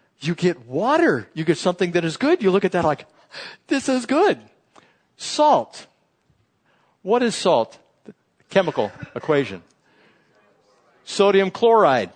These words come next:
right? Sodium. My chemistry teacher, Doctor Love, that was in high school, he wanted to demonstrate the effects of sodium in water. And so he went to the chemistry little, uh, door there. He pulled out this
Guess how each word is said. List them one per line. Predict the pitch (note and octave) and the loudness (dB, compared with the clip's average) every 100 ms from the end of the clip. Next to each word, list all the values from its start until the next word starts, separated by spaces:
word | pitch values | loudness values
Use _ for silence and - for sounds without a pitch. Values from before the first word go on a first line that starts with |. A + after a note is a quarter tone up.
| - | -2
right? | D3 A3 - _ _ _ | 0 0 -6 _ _ _
Sodium. | - - D#4+ G4 A3 A#2+ F#2 _ _ _ - | -8 0 4 4 2 0 -4 _ _ _ -8
My | B2 B2+ A#2+ A2+ | -2 -2 -2 -4
chemistry | - C#3+ - C3 | -8 -8 -8 -6
teacher, | C#3+ C#3 A#2+ A2 | -4 -4 -6 -4
Doctor | A#2 A2+ G#2+ | -4 -4 -4
Love, | A#2 C3+ C3+ - - _ _ _ | -2 0 -2 -10 -20 _ _ _
that | A2+ | -8
was | B2 C3 | -6 -6
in | A2 | -6
high | C3 C#3+ | -4 -4
school, | - C#3+ C#3 _ _ _ | -2 -4 -4 _ _ _
he | C3+ | -4
wanted | B2+ B2+ A#2 | -2 -4 -4
to | - | -4
demonstrate | B2 C3 A#2+ - B2 - | -2 -4 -6 -2 -2 -2
the | A2+ | -4
effects | G#2+ C3 A#2 A#2+ | -2 -2 -4 -8
of | - | -8
sodium | - D#3 C#3 G2+ F#2 - | -2 0 0 -4 -8 -14
in | B2+ A2 | -10 -8
water. | A2 C3 A#2+ F2+ _ _ _ _ _ _ _ - | -2 -2 -2 -6 _ _ _ _ _ _ _ -8
And | A#2 | -4
so | C3 A#2 | -2 0
he | A2+ C3 A#2 A2+ G#2+ | -2 -4 -4 -4 -4
went | B2+ C#3 | -6 -6
to | - B2+ | -6 -6
the | A#2 | -6
chemistry | - C#3+ C3+ - C3 A#2+ A2 _ _ _ | -4 -6 -6 -6 -4 -2 -4 _ _ _
little, | C3 C3+ B2 A#2 - - - _ _ _ _ _ | -4 0 0 -2 -8 -20 -20 _ _ _ _ _
uh, | A#2+ G#2 G2 _ _ | -10 -8 -12 _ _
door | D3 D#3 D#3 | 2 2 2
there. | C#3 C#3 C3 | 2 0 0
He | A#2 | -2
pulled | G#2+ - F#3+ D#3 | -6 -4 -2 0
out | C#3+ C#3 - | 0 -2 -4
this | A2 G2 | -4 -4